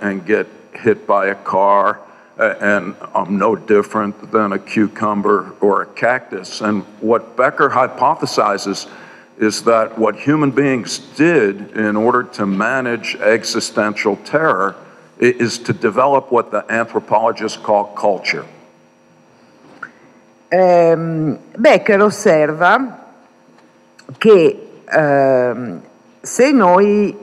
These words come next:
Speaker 2: eh, partissimo da questo punto di vista, e cioè la consapevolezza naturalmente del morire, del dover morire,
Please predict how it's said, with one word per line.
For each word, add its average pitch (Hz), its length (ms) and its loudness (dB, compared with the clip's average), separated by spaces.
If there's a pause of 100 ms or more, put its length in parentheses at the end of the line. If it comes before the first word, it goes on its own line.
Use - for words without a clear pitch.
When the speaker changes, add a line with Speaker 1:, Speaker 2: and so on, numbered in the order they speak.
Speaker 2:
eh, 131 460 2
partissimo 160 600 -2
da 143 100 2
questo 135 280 0
punto 147 300 0
di 123 80 0
vista, 139 580 2
e 135 180 -6
cioè 139 420 0
la 123 120 -6
consapevolezza 131 960 0
naturalmente 123 800 0 (300)
del 151 280 4
morire, 139 640 2
del 131 180 0
dover 139 300 0
morire, 139 540 -4